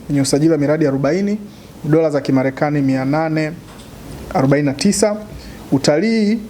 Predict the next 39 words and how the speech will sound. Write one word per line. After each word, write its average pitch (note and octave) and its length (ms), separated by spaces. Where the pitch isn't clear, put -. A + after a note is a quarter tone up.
ikiwa E3 340
ni D3+ 100
ya C#3 100
nne F#3+ 220
yenye D#3 300
miradi D3 320
thelathini C#3 420
na C3+ 80
tisa F#3+ 320
yenye D3 140
thamani C#3+ 280
ya C#3+ 60
dola C#3+ 200
za B3 100
Kimarekani C#3 460
mia B2+ 140
moja C#3 280
na B2 120
saba D#3+ 420
nukta C3+ 300
mbili C3 260
sita, F#3 400
na C3+ 100
ujenzi E3+ 440
wa D3+ 60
majengo D#3 300
ya C#3 60
kibiashara D3+ 580
ikiwa D3+ 160
ni C#3 120
ya - 60
tano G3 420
yenye D3 160
miradi D3 300
thelathini C#3 420
na C3 80
sita D#3+ 400
ikiwa D#3 280
na C3+ 400